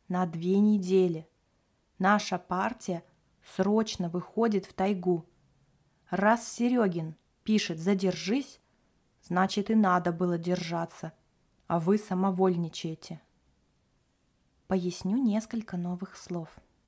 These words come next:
Слово «велено» означает какой-то приказ, просьбу. «Не велено»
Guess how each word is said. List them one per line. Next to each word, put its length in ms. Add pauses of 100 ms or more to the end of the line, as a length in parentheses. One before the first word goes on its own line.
(640)
Слово 420
«велено» 540 (560)
означает 600
какой-то 440
приказ, 680 (320)
просьбу. 600 (640)
«Не 360
велено» 500